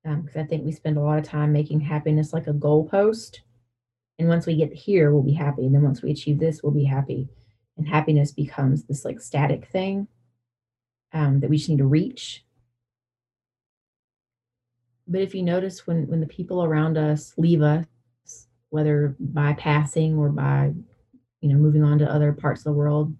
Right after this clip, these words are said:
moving on with their lives and for whatever reason, when we think about them, we don't think about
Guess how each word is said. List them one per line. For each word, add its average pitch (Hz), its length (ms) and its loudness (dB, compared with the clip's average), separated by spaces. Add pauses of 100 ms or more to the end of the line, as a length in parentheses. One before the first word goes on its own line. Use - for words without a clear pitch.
(600)
moving 160 220 0
on 151 140 4
with 151 100 0
their 151 220 2
lives 143 440 0
and 139 160 -2 (220)
for 151 80 -2
whatever 147 320 2
reason, 143 380 2 (1400)
when 185 200 -2
we 175 160 2
think 226 340 2
about 143 380 4
them, 143 400 4
we 156 140 4
don't 170 520 0
think 165 240 0
about 143 440 2